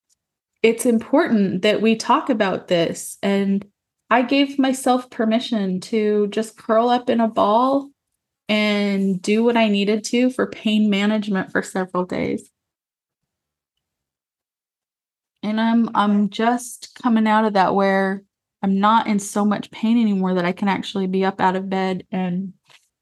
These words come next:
talking. And yeah, I got my injection <laughs> two days ago, and it correlates a lot with that.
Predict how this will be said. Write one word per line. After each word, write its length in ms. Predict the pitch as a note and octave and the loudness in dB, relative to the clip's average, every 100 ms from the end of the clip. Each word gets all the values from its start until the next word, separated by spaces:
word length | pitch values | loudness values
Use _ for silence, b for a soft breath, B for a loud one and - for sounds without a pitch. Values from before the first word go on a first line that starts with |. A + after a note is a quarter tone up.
| - | -4
talking. 240 | G#3+ A3+ G3+ | -2 0 0
And 140 | G3 | 2
yeah, 220 | A#3+ G#3 | 2 2
I 80 | F3+ | 0
got 220 | G3 G3 | 0 0
my 80 | G3+ | 2
injection 500 | G#3 G#3+ A3+ - G3 | 2 2 0 0 -2
<laughs> 0 | |
two 180 | - B3 A#3 | -4 -8 -4
days 160 | C4+ A#3 | 0 0
ago, 300 | G#3 F3 F3 | 0 -2 -2
and 100 | F#3+ | -2
it 140 | F#3 | -6
correlates 640 | - - D#4 F#4+ G#3+ F#3 - | -8 -2 2 2 0 -2 -4
a 80 | F3+ | -4
lot 360 | F3+ C4 D#4+ | 2 2 2
with 140 | G3+ G#3 - | -4 -8 -6
that. 320 | F#3+ F#3+ | -4 -6